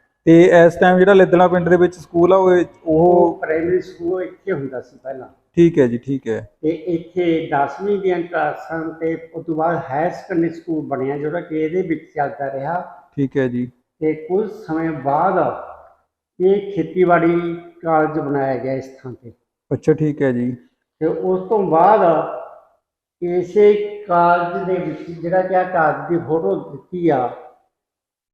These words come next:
Speaker 1: ਠੀਕ ਹੈ ਜੀ।
Speaker 2: ਇਸ ਕਾਲਜ ਦੇ ਵਿੱਚ ਛੇਵੀਂ ਤੋਂ ਲੈ ਕੇ ਗਿਆਰਵੀਂ ਤੱਕ ਕਲਾਸਾਂ ਚੱਲਦੀਆਂ ਰਹੀਆਂ ਨੇ।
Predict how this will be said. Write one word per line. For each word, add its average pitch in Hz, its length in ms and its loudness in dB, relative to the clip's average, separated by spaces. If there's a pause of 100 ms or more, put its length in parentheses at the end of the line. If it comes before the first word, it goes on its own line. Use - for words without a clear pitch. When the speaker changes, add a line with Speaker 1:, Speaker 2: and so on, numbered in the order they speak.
(140)
Speaker 1:
ਠੀਕ 143 180 -2
ਹੈ 135 100 2
ਜੀ। 131 360 -4
Speaker 2:
ਇਸ 185 300 2
ਕਾਲਜ 160 360 2
ਦੇ 165 100 2
ਵਿੱਚ 151 240 -2 (1080)
ਛੇਵੀਂ 185 460 0
ਤੋਂ 202 160 2
ਲੈ 143 180 2
ਕੇ 165 480 -4 (540)
ਗਿਆਰਵੀਂ 185 500 4
ਤੱਕ - 380 -6
ਕਲਾਸਾਂ 143 580 -6 (360)
ਚੱਲਦੀਆਂ 147 440 -2
ਰਹੀਆਂ 113 320 -12
ਨੇ। 104 100 -14